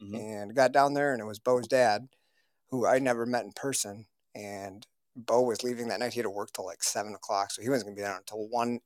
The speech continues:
Speaker 2: A M. So we're gonna hunt in the morning. So Bo's dad and I are kicking back, talking, you know, stories. It was, it was pretty fun, showing me pictures in the camp and stuff, and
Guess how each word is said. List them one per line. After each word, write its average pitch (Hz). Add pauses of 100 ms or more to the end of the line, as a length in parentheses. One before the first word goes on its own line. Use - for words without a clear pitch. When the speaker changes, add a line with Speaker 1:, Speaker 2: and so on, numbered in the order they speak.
Speaker 2:
A 104
M. 90 (600)
So 156
we're 160
gonna 175
hunt 185
in 127
the 143
morning. 123 (420)
So -
Bo's 147
dad 143
and 147
I 143
are 135
kicking 131
back, 123
talking, 127 (160)
you 127
know, 104
stories. 117
It 117
was, 110 (260)
it -
was 104
pretty 123
fun, 120
showing 127
me 113
pictures 113
in 120
the 104
camp 123
and 107
stuff, 127
and 98